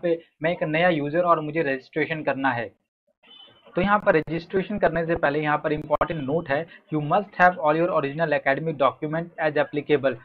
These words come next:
marksheet and degree certificate। आपके पास ये सारी चीज़ें होनी चाहिए, तो ये important note आप सभी को पढ़ लेना है। और एक जो सबसे ज़रूरी बात है कि टीसीएस does not request candidate to deposit any money for job offers,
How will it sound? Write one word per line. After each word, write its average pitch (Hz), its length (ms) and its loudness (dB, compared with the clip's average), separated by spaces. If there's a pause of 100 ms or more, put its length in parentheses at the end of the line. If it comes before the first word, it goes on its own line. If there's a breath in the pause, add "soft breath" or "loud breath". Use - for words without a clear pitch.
(180 soft breath)
marksheet 165 460 2
and 151 100 -4
degree 139 260 -2
certificate। 135 460 0
आपके 170 200 0
पास 185 140 -2 (120)
ये 196 80 2
सारी 170 300 2
चीज़ें 160 280 -2
होनी 131 280 -4
चाहिए, 160 380 2
तो - 320 -8
ये 220 100 4
important 190 420 0
note 202 220 2
आप 175 200 4
सभी 185 200 2
को 185 100 -4 (120)
पढ़ 156 160 6
लेना 175 260 4
है। 190 100 0 (260 loud breath)
और 185 80 4
एक 220 100 4
जो 214 100 0
सबसे 190 260 -2
ज़रूरी 170 360 2
बात 156 220 2
है 175 60 0
कि 170 100 -6
टीसीएस 185 540 -2
does 147 180 2
not 208 280 0
request 180 500 -4
candidate 156 420 -2
to 160 140 -4
deposit 170 540 -2
any 151 160 -4
money 143 300 -6
for 156 200 4 (180)
job 139 280 6
offers, 147 240 -2